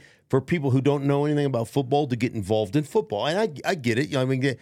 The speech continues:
there's room for analytics and all that kind of crap that I don't really buy into.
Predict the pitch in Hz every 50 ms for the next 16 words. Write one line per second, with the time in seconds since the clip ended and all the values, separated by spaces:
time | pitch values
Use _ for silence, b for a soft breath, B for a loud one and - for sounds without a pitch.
0 | B B B B _ 139 165 147 113 101 95 110 131 139 143 147 139 - - 120
1 | 123 123 127 127 127 113 104 110 113 120 120 - - 110 107 107 107 107 110 117
2 | - - _ - - 120 107 101 101 95 - _ _ - - - 113 104 104 107
3 | - - 104 98 101 104 104 101 73 101 104 104 101 92 76 - _ - 104 104
4 | 104 107 107 110 123 143 139 - - 82 80 90 101 113